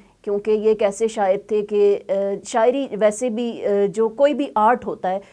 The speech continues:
उसकी कोई सरहद नहीं होती। अ, आर्ट जैसे, अ, म्यूज़िक हो गया, शायरी हो गई, डांस हो गया, तो उसकी कोई बाकायदा सरहद नहीं होती और लोग उसको जो है वो दुनिया के हर खित्ते से जहाँ पर भी वो रहते हैं तो वो उसको, अ, जो, अ,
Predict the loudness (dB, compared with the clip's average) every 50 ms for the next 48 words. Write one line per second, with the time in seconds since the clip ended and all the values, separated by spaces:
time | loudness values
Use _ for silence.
0 | -16 _ -12 -8 -6 -4 -2 -2 -2 -2 -2 -2 -4 -2 0 0 0 0 0 -2
1 | -4 -4 -4 -6 -8 -10 -10 -10 -10 -10 -12 _ _ _ _ _ _ -2 0 0
2 | 0 0 2 2 2 2 2 0 -2 -4 -4 0 2 2 2 2 2 0 -2 0
3 | 0 0 0 0 0 0 -2 -2 -2 -2 -2 -2 0 0 0 0 0 0 -2 0
4 | 0 0 2 0 0 0 -2 0 -2 -2 0 0 -2 -2 0 0 0 0 0 0
5 | -2 -4 -4 -6 -6 -4 -4 -6 -4 -4 -6 -6 -6 -8 -10 -12 -4 -4 -2 0
6 | 0 -2 0 0 0 0 0 0 -2 -2 -4 -4 -6 -6 -4 -4 -6 -6 -4 -4
7 | -6 -4 -6 -8 -10 -10 -12 -12 -12 -14 -20 _ _ _ -4 -4 -2 0 2 2
8 | 2 2 2 -2 -2 -2 0 0 0 0 0 0 0 0 0 0 0 0 -2 -2
9 | -2 -2 -4 -2 0 0 0 0 0 0 0 0 0 0 -2 -4 -4 -2 -2 -2
10 | -2 -2 -2 -4 -6 -6 -6 -6 -6 -4 -6 -4 -2 -4 -4 -4 -4 -4 -4 -2
11 | -2 -4 -6 -6 -8 -8 -8 -8 -8 -10 -12 -18 _ _ _ -6 0 0 0 0
12 | 0 0 2 4 4 4 4 4 2 2 2 2 2 0 0 0 2 2 2 2
13 | 0 -2 -4 -4 -4 -2 -2 -2 -2 -4